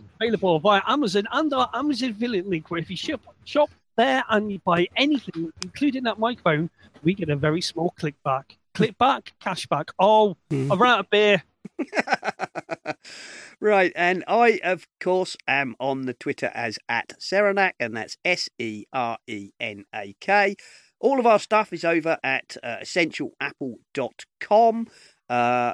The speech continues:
Speaker 2: all of our podcasts are also posted to my mac dot com because we are part of the My Mac Podcasting Network. Thank you very much, Tim.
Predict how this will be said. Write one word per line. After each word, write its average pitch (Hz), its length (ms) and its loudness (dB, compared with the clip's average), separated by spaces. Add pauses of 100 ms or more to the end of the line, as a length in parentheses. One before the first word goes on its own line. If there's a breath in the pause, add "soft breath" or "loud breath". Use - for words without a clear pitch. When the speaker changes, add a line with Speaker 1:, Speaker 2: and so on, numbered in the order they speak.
(280)
Speaker 2:
all 226 180 4
of 185 80 2
our 180 140 6
podcasts 151 580 -2
are 120 160 -6
also 170 540 -2
posted 127 640 -4
to 113 260 -4
my 147 240 2
mac 143 420 -2
dot - 320 -6
com 233 320 2
because 135 360 -4
we 120 100 0
are 113 160 -4
part 110 320 -6
of 110 220 -10
the 113 120 -6
My 113 320 -6
Mac 107 360 -6 (120)
Podcasting 120 600 -8
Network. 190 580 -2
Thank 120 220 -10
you 110 60 -20
very 120 200 -8
much, 117 340 -16
Tim. 240 420 4